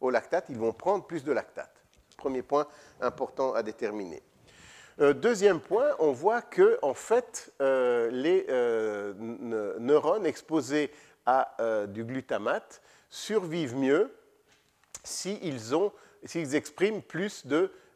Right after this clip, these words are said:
euh, M C T deux. Donc, si on leur permet de capter plus de, euh, lactate, les neurones sont plus résistants à, euh, un, euh, à une attaque, euh, excitotoxique. Alors,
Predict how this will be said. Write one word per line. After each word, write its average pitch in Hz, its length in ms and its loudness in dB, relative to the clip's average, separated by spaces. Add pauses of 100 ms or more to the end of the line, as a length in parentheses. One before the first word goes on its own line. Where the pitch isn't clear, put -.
(120)
euh, 127 240 4
M 147 160 0
C 156 160 -2
T 135 180 -4
deux. 95 160 -10
Donc, 143 220 -2
si 214 420 -8
on 147 100 2
leur 139 360 2
permet 165 400 2
de 107 100 -8
capter 175 440 0
plus - 340 -8
de, 131 200 0 (440)
euh, 113 60 0
lactate, 147 720 0 (220)
les 151 200 2
neurones 160 280 4
sont 143 160 -4
plus 208 200 -2
résistants 147 680 0 (420)
à, 151 220 0 (100)
euh, 120 260 2
un, 120 400 -2
euh, 104 360 -2
à 113 100 -2
une 123 140 -2
attaque, 143 400 -2
euh, 104 440 -2
excitotoxique. - 1040 -8 (880)
Alors, 151 240 4